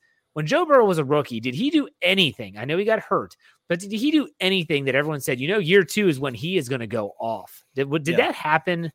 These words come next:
Speaker 1: for you when you watched the N F L and you watched the Bengals that year?
Speaker 2: I mean, you obv-, obviously saw the, <laughs> a lot like Kenny Pickett, you saw the leadership
Speaker 1: Exactly, that's
Speaker 2: qualities.
Speaker 1: what I'm
Speaker 2: Yeah.
Speaker 1: saying. <laughs>
Speaker 2: You saw the kind of that,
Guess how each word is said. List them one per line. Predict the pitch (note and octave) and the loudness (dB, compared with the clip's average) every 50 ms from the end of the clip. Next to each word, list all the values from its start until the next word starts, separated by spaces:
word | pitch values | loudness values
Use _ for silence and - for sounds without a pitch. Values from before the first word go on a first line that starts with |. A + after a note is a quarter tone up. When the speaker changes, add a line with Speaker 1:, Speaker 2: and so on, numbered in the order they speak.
| _ _ | _ _
Speaker 1:
for | - C#3+ C#3 | -4 -4 -2
you | A#2+ B2 C3+ C#3+ D3 D#3 | -2 2 2 4 4 4
when | D3 D3 C#3 C3+ | 2 0 -2 0
you | C#3 C#3 C#3 | 0 0 0
watched | B2+ C3 B2+ C3+ C3 - - | 0 0 0 0 -2 -2 -2
the | C3+ B2+ | -2 0
N | B2 B2 | 0 0
F | C3 C3 - B2+ | 0 -2 -2 0
L | B2 B2 B2 A#2+ | 0 0 0 0
and | A#2 A#2 | -2 -4
you | A2+ | -4
watched | A#2 A#2 A#2+ A#2+ - - | -2 -2 -4 -4 -6 -10
the | A2+ | -8
Bengals | G#2 A2+ A2+ A2+ A2 A#2+ A2+ G#2 | -6 -6 -6 -4 -4 -4 -2 -2
that | A2+ A#2 A2+ | -2 -4 -2
year? | A2 A2+ A#2 A#2+ - _ _ _ _ _ _ _ _ _ _ - - | -2 -2 -2 -4 -6 _ _ _ _ _ _ _ _ _ _ -20 -20
Speaker 2:
I | - - - - C#3+ - | -20 -20 -20 -16 -8 -4
mean, | A#3 C4 A#3+ | -2 0 0
you | F#3+ | 0
obv-, | D#3 E3 F#3 F#3 D#3+ D3 - - _ _ - | 2 2 0 0 0 -6 -12 -14 _ _ 4
obviously | F#3+ A3 G#3 F3+ D#3+ - - - C#3+ | 6 6 6 6 4 2 -2 -8 -8
saw | C3 - - D3+ C#3+ C#3 C#3 | -6 -2 0 2 4 4 4
the, | C3+ C3+ C3 B2 B2 A#2+ A#2 - _ _ | 2 2 2 2 2 2 0 -4 _ _
<laughs> | _ - - F#3+ D3 - - _ _ _ - | _ -4 -4 -4 -4 -4 -12 _ _ _ 4
a | - E3+ - | 4 4 4
lot | - D#3 D3+ E3 E3+ | 6 4 2 2 4
like | F3 F3+ F3 E3+ | 2 0 0 0
Kenny | G3 F#3+ F#3+ | 0 0 2
Pickett, | E3 A#3+ A3 F3+ C#3+ | 4 2 2 2 -2
you | D3+ | 0
saw | - - E3+ E3+ | 4 6 6 6
the | D#3 | 8
leadership | F3 G3+ E3 F3+ - E4 | 6 4 6 6 8 8
Speaker 1:
Exactly, | F#4 G#4 A4+ | 8 8 6
that's | - - | 6 6
Speaker 2:
qualities. | - E3+ - - - F#4 F#4 - - | 8 10 10 10 10 10 8 8 6
Speaker 1:
what | - - | 6 6
I'm | D#3+ E3 | 4 4
Speaker 2:
Yeah. | E3 | 4
Speaker 1:
saying. | - - - C#3 F3+ - - | 4 4 4 4 4 2 0
<laughs> | - - - - - - E4+ - - - | -12 -18 -18 -14 -6 -2 -2 -2 0 2
Speaker 2:
You | F3+ G4+ | 4 4
saw | F#4 - - G3+ G3 F#3+ F#3 F#3 | 4 6 8 10 10 10 10 8
the | D#3+ F3 E3+ E3 D#3+ D#3 D3+ C#3+ D3 - _ - _ _ _ _ _ _ _ _ _ _ _ _ - | 8 6 4 6 6 4 4 2 0 -6 _ -20 _ _ _ _ _ _ _ _ _ _ _ _ -2
kind | - G#3 G#3 G#3 G#3 | 4 6 6 6 6
of | F#3+ E3+ | 4 4
that, | E3+ E3+ E3 D#3+ D#3 - - - | 4 6 6 6 4 0 -2 -6